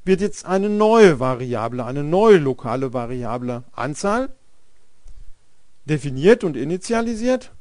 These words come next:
Ja, und diese Anweisung, weil Anzahl größer null, die, die, diese Schleifenbedingung ist immer direkt false, weil Anzahl, diese neue Variable hier mit null initialisiert würde. Null größer null ist false.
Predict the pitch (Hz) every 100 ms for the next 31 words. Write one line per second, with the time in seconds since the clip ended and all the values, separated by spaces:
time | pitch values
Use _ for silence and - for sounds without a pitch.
0 | - - 147 127 110 - 139 117 185 226
1 | 160 190 202 202 202 185 147 139 160 151
2 | 165 175 151 131 143 139 127 139 208 254
3 | - 156 147 131 147 - - 151 127 120
4 | 139 170 196 190 185 185 180 - - -
5 | - 139 175 190 220 147 117 160 208 -
6 | - - - - - - - 135 147 226
7 | 269 - - - - - 151 156 - 147
8 | - 202 226 254 156 135 135 127 135 190
9 | 202 190 175 175 147 165 170 139 147 135
10 | 127 131 151 165 - 180 175 135 117 110
11 | 107 107 117 139 - 135 131 117 123 160
12 | - - - - -